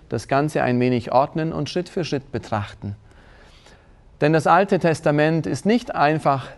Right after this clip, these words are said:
die Geschichte der Menschen, sondern das Alte Testament ist die Liebesgeschichte, die Gott mit dem Menschen weiterschreibt, nun inmitten von Sünde, von Entfernung von Gott,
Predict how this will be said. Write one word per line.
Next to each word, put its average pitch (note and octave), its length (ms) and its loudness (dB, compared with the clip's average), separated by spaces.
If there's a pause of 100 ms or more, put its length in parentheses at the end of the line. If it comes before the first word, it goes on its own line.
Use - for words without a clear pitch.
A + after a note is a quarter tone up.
(140)
die C#3 100 -2
Geschichte D3+ 500 -2
der C3+ 100 2
Menschen, C3+ 560 -2 (380)
sondern B2+ 480 0 (720)
das - 160 -6
Alte C3 300 0
Testament C3 680 -4 (120)
ist - 240 -8
die A#2 80 -2
Liebesgeschichte, C#3+ 960 -4 (380)
die A2+ 100 -4
Gott D#3 300 0
mit F#3+ 160 -4
dem F3 120 -2
Menschen C#3 440 -4
weiterschreibt, A#2 960 -4 (440)
nun F3+ 360 0
inmitten C#3+ 500 -2
von A#2 260 -4
Sünde, D#3 540 -2 (560)
von A#2 100 -4
Entfernung F3 580 -2
von E3+ 240 -8
Gott, D3 280 -10